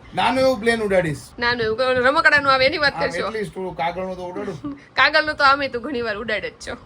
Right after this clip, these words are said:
Speaker 1: હવે મારી ઉંમર વહી ગઈ છે પાયલોટ બનવાની, એટલે હવે
Speaker 2: કેટલી
Speaker 1: ખાલી
Speaker 2: એજ લિમિટ હોય કે તને નથી ખબર?
Speaker 1: એટલી આટલી ઉંમરે તો નોટ લેતા હોય.
Speaker 2: <laughs> નીરવ,
Speaker 1: હા.
Speaker 2: તારે કોઈને કંઈ સજેસ્ટ કરવું હોય જોવા માટે તો તું કયું સજેસ્ટ કર?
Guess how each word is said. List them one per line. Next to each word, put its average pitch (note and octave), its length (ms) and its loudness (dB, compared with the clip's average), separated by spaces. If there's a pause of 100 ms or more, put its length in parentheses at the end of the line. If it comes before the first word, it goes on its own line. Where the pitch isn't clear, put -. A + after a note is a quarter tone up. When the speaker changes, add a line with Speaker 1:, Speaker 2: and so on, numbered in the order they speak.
(180)
Speaker 1:
હવે D#3+ 200 -2
મારી E3+ 280 -4
ઉંમર D#3 240 -6
વહી C3+ 220 -6
ગઈ D#3 140 -6
છે A#2+ 160 -12
પાયલોટ A#2+ 280 -10
બનવાની, A#2 400 -10
એટલે B2 180 -10
હવે D3 140 -2
Speaker 2:
કેટલી F4+ 180 -2
Speaker 1:
ખાલી D4 100 2
Speaker 2:
એજ B3 180 0
લિમિટ A#3+ 280 -6
હોય A3 100 0
કે G#3+ 100 -6
તને A3+ 180 -6
નથી A3+ 180 -8
ખબર? F3+ 240 -6 (480)
Speaker 1:
એટલી F3+ 220 -8
આટલી F3+ 360 -2
ઉંમરે F3+ 240 -2
તો E3 100 -6
નોટ E3+ 240 -2
લેતા C3 220 -4
હોય. F#3 220 2 (540)
Speaker 2:
<laughs> - 460 -4
નીરવ, C#4 380 4 (500)
Speaker 1:
હા. C3+ 380 -2
Speaker 2:
તારે C4 240 6
કોઈને C#4 260 2
કંઈ C4+ 140 2
સજેસ્ટ B3+ 560 -2
કરવું D4+ 200 0
હોય B3+ 140 2
જોવા A3 300 0
માટે G3+ 260 -6
તો - 140 -20
તું A#3 160 -10
કયું C4 200 -2
સજેસ્ટ G3 440 -10
કર? F#3 180 -12